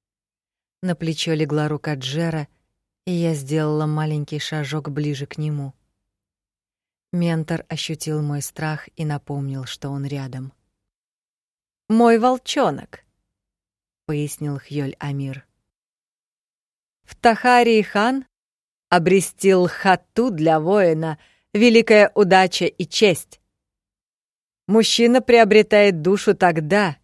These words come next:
когда убивает ощенившуюся волчицу и забирает себе ее дитя. Своего Лхату я достал из живота матери, когда разорвал ей пасть.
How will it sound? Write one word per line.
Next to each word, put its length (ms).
когда 380
убивает 760
ощенившуюся 1040
волчицу 800
и 100
забирает 640
себе 480
ее 180
дитя. 540
Своего 640
Лхату 880
я 240
достал 460
из 220
живота 580
матери, 500
когда 400
разорвал 540
ей 200
пасть. 580